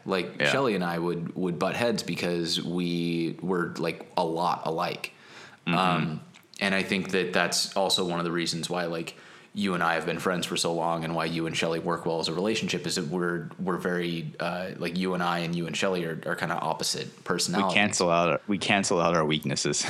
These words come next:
Speaker 2: <laughs>
Speaker 1: Well, I, well, I don't know. I don't, I don't think that it's a cancellation. I think what it is, is a, um, it's like a, uh, it's this really cool, um,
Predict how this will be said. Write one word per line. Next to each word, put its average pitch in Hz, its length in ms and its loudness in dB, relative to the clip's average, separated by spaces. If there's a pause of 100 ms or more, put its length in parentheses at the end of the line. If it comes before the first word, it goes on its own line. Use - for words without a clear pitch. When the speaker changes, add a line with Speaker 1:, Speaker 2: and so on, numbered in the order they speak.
(100)
Speaker 2:
<laughs> - 140 -8
Speaker 1:
Well, 220 220 2
I, 190 120 -4 (140)
well, 190 260 0
I 180 120 0
don't 202 160 2
know. 202 180 4
I 110 100 6
don't, 127 280 2
I 139 60 6
don't 170 160 2
think 165 240 0
that 151 80 2
it's 127 140 0
a 120 40 2
cancellation. 110 720 0
I 82 40 -4
think - 240 0
what 143 120 2
it 95 100 0
is, 104 260 0
is 98 380 0
a, 95 220 2
um, 85 420 0 (1200)
it's 127 180 2
like 139 200 2
a, 117 440 2
uh, 95 380 2 (200)
it's - 140 0
this 110 200 0
really 131 340 2
cool, 107 800 2 (1040)
um, 85 520 2